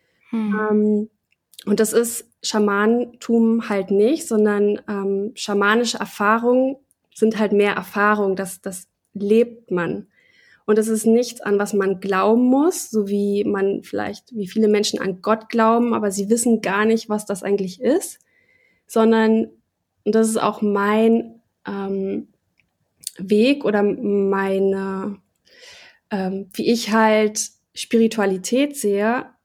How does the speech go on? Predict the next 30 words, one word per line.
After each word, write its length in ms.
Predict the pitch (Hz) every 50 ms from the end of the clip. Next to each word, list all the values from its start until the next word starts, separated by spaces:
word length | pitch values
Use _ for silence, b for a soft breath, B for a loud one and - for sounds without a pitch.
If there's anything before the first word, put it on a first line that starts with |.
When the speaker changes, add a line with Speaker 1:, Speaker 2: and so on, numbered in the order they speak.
| _ _ _
Speaker 2:
ist 140 | 226 - -
mehr 520 | 208 208 214 220 226 220 220 220 220 226
zu 140 | - - -
erfahren 680 | - 185 - - - - 226 226 233 240 240 247 262 269
und 200 | - 208 208 -
durch 220 | 226 240 226 233
die 100 | - 214
Erfahrung 560 | 190 202 - - 220 220 226 214 214 214 214
eben, 480 | - 208 208 196 202 202 202 208 208 b b b b b b b b b b b b b b _ _
ähm, 640 | 220 202 196 196 202 196 202 196 202 202 202 208 _ _ _ _ _
ja, 180 | 214 208 202
einfach, 640 | - 214 202 208 - 214 214 208 202 202 202 - -
ähm, 800 | 214 202 202 196 196 196 196 196 196 196 196 202 202 - _ _ _ _ _ _ _ _ _ _
bewusster 460 | - 214 208 220 254 247 254 254 220 220
zu 160 | - - 220
leben, 840 | 202 202 220 226 240 240 214 214 214 214 214 214 214 214 214 - _ _ _ _ _
und 540 | - 196 196 196 190 190 190 185 - - _
glücklicher 440 | - 269 285 285 262 240 - 208 202
zu 140 | - 208
sein 320 | 190 185 185 185 185 190 190
letzten 260 | 190 180 - - -
Endes. 420 | - 190 180 180 190 190 - - _
Und, 360 | - 190 190 190 190 185 - b b b b b b b b b b b b b b _
ähm, 640 | 214 196 196 196 202 196 196 196 196 196 202 196 _ _ _ _ -
ja, 160 | 220 208 208
und 140 | - 208 208
so 160 | - 240 247
wie 100 | 233 240
du 120 | 226 226 208
sagst, 680 | 214 - 208 214 233 262 285 285 285 - - - -